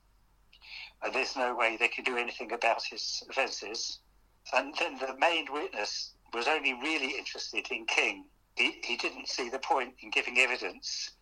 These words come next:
for prosecuting just the co-defendant, who'd played quite a secondary role, as he saw it. And the Crown Prosecution Service couldn't compel the witness. They said it wasn't worth it.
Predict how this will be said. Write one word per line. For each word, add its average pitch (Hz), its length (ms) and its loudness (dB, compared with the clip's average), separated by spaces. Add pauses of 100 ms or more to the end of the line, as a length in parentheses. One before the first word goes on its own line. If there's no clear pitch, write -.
(180)
for - 140 -10
prosecuting 127 680 -2
just - 240 -2
the - 60 -6
co-defendant, 110 800 -2 (120)
who'd 113 220 -6 (680)
played 107 160 2
quite 123 260 6
a - 20 -2
secondary 113 480 -4
role, 107 280 4 (520)
as 110 100 0
he 113 140 -2
saw 98 320 2
it. - 120 -2 (360)
And 117 100 0
the 123 60 0
Crown 135 400 6
Prosecution 131 640 -2
Service 107 720 -2 (520)
couldn't - 340 -2
compel 127 400 2
the 113 120 -6
witness. 110 460 -4
They 117 80 -6
said - 180 -2
it 139 80 -4
wasn't 131 280 -2
worth 135 260 2
it. - 140 -6